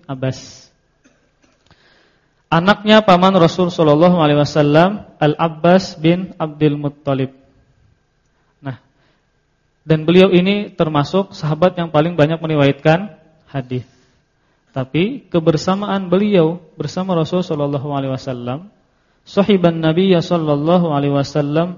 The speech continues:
nahwan min thalathina syahran. Kata Imam Zahabi, Ibnu Abbas bersahabat dengan Nabi sallallahu alaihi wasallam tiga puluh bulan.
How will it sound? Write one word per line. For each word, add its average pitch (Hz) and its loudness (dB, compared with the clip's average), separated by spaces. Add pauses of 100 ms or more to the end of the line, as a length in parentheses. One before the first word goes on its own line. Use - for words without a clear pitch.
nahwan 165 0
min 165 -4
thalathina 160 0
syahran. 127 -8 (540)
Kata 208 4
Imam 180 0
Zahabi, 156 2 (540)
Ibnu 185 -2
Abbas 180 2
bersahabat 180 0
dengan 165 -4
Nabi 175 0
sallallahu 156 -4
alaihi 147 -2
wasallam 147 -2 (320)
tiga 156 2
puluh 156 0 (320)
bulan. 139 -6